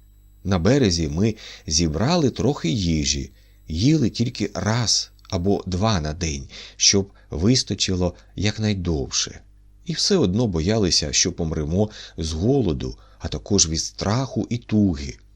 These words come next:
І помирали один по одному. Кожного небіжчика ми загортали в одяг або тканину, що їх море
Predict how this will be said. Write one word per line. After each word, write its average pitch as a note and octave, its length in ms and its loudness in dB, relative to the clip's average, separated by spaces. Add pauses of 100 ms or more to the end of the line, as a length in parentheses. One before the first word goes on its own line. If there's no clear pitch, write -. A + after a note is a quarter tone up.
(440)
І F#3+ 80 0
помирали E2 680 0 (560)
один B2 300 2
по B2+ 260 0
одному. C#2 460 -4 (800)
Кожного G2+ 520 2
небіжчика B2 840 0 (380)
ми G2+ 340 2 (160)
загортали E2+ 800 -2
в D#2 200 -2
одяг B2 520 0
або F3 240 0
тканину, F2+ 760 0
що - 180 -2
їх F2+ 420 0
море D3 540 0